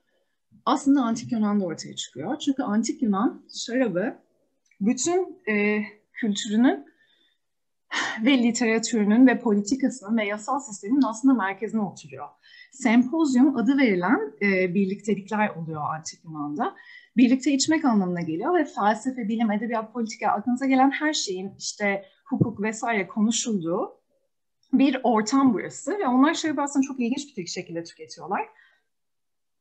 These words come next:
Ortadaki oldukça büyük bir küpün içinde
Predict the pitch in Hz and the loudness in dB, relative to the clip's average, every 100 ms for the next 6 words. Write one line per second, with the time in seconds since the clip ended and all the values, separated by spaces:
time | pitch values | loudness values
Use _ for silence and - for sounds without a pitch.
0 | _ _ _ 220 220 269 262 285 269 294 | _ _ _ -4 -2 -2 -2 0 0 -2
1 | 302 208 262 277 269 - 208 311 269 - | -2 -2 0 -2 -4 -6 -4 0 0 -2
2 | 180 | -4